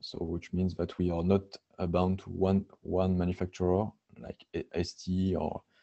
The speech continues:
or N X P or, or Nordic, nor a technology. So it means that,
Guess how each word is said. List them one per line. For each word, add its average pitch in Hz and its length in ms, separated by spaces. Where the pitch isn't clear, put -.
or 87 180
N 92 140
X 90 160
P - 340
or, - 120
or 87 380
Nordic, 87 440
nor 104 380
a 98 40
technology. 87 540
So 85 180
it 85 240
means 98 200
that, 92 280